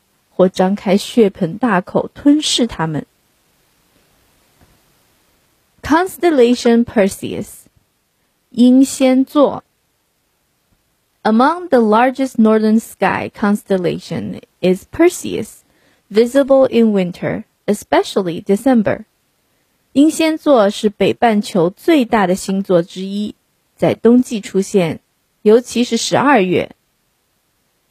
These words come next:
It contains double stars. Some are simply lined up to appear close to each other, but really are far apart.里头有一些双星，某些只是视觉上看起来很接近，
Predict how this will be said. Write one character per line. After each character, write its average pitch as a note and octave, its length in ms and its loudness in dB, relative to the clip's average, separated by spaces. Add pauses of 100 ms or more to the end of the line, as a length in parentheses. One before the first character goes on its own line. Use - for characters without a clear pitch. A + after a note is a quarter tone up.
(320)
It - 240 -2
contains B3+ 720 2 (160)
double G#3+ 300 2
stars. F#3+ 760 -4 (640)
Some C#4+ 480 -2
are F3 160 -2
simply A3 560 0
lined G3 400 0
up G3+ 140 0 (120)
to - 60 -4
appear F#3 480 -4
close G#3 400 0 (120)
to A3+ 60 -6
each - 300 -8
other, D#3+ 360 -2 (260)
but F#3+ 160 2
really A3+ 440 0
are A2+ 200 -2
far F#3 480 0
apart. - 460 -4 (960)
里 A3 180 0
头 B3+ 180 4
有 C4 200 4
一 G#3 80 2
些 B3+ 340 2
双 D#4+ 320 -2
星， E4 340 -10 (540)
某 A3+ 240 4
些 D4 300 0
只 G3+ 180 -8
是 B3 160 -10
视 C#4+ 220 -6
觉 A3 160 2
上 A3+ 240 0
看 A3+ 240 0
起 A3 120 -10
来 F#3 140 0
很 G3 160 -4
接 B3+ 240 -2
近， A#3+ 300 -2